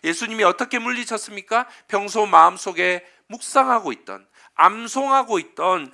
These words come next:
성경 구절을 꺼내서 그거를 칼처럼 성령의 검인 하나님의 말씀을 가지고 사탄의 말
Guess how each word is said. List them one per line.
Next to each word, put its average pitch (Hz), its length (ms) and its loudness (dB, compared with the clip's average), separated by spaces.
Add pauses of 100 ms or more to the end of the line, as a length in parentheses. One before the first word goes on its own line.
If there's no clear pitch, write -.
(140)
성경 262 580 0
구절을 247 380 0
꺼내서 226 640 2 (160)
그거를 277 380 0
칼처럼 285 580 0
성령의 285 580 -2
검인 240 280 -4
하나님의 269 480 0
말씀을 226 460 2
가지고 220 360 -2 (160)
사탄의 277 560 2
말 208 180 0